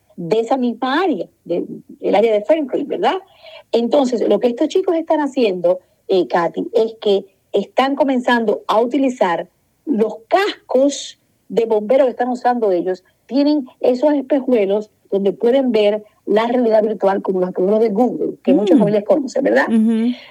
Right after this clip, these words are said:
Speaker 1: Entonces, los chicos están comenzando a practicar, eh, cómo trabajar en un incendio, cómo ver un edificio que está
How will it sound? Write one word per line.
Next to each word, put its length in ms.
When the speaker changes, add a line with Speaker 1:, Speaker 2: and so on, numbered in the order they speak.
Speaker 1:
Entonces, 600
los 180
chicos 320
están 320
comenzando 420
a 40
practicar, 680
eh, 420
cómo 540
trabajar 520
en 100
un 140
incendio, 840
cómo 240
ver 160
un 120
edificio 420
que 60
está 360